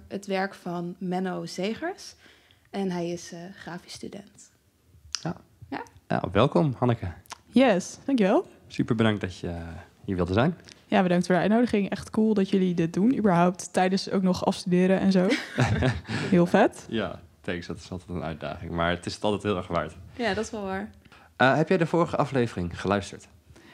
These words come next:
Speaker 3: Ja, zeker heb ik die geluisterd. Dat was, eh, heel leuk om te luisteren.
Speaker 2: Ja.
Speaker 3: Eh, ik ken dus Wiebe een beetje, net zoals jullie, van de seminar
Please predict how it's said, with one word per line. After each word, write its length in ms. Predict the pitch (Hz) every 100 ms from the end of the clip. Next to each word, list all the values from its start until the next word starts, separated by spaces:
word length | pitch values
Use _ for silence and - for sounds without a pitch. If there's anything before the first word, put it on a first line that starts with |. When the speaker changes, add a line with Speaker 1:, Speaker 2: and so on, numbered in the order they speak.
| -
Speaker 3:
Ja, 560 | - 196 214 185 170 170
zeker 300 | 214 190 226
heb 120 | 262
ik 80 | 190
die 100 | 185
geluisterd. 760 | 180 170 185 - 381 - - -
Dat 120 | -
was, 200 | 175 175
eh, 60 | 180
heel 220 | 175 180
leuk 280 | 175 175 214
om 100 | 196
te 100 | 175
luisteren. 540 | 165 175 - 196 294 - _ - -
Speaker 2:
Ja. 280 | 113 98 -
Speaker 3:
Eh, 380 | 185 180 175 175 -
ik 140 | - 180
ken 160 | 185
dus 120 | 180
Wiebe 220 | 175 180 190
een 100 | 185
beetje, 280 | 175 180
net 140 | 180 175
zoals 180 | 175 -
jullie, 240 | 180 180
van 140 | 180
de 220 | 175 170 175
seminar 500 | 175 185 180 190